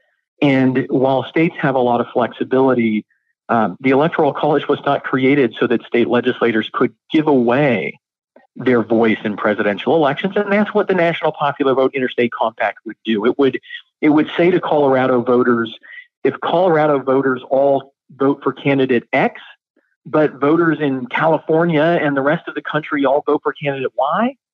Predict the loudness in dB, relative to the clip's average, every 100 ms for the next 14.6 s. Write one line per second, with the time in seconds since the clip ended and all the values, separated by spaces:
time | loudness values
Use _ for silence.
0 | _ -2 0 0 -4 -6 -2 0 2 2
1 | 2 0 0 2 2 0 0 0 0 -4
2 | -6 -10 -20 _ _ _ -2 -2 0 2
3 | 2 0 -2 0 2 2 -2 -2 0 2
4 | 0 0 0 0 -2 -2 0 0 0 0
5 | -2 -2 -2 -4 -2 0 2 2 2 2
6 | 0 0 -2 0 -2 0 -2 -2 -2 -4
7 | -8 -2 -4 -2 -2 -2 0 -2 -2 -10
8 | -20 -20 -10 -2 0 0 2 2 2 0
9 | -2 0 0 0 0 2 2 2 2 0
10 | 0 0 2 0 0 0 2 0 0 2
11 | 2 2 0 -2 0 0 0 0 0 0
12 | 0 0 2 2 2 0 0 0 0 0
13 | 0 -2 _ _ _ 2 2 0 0 2
14 | 2 0 0 2 0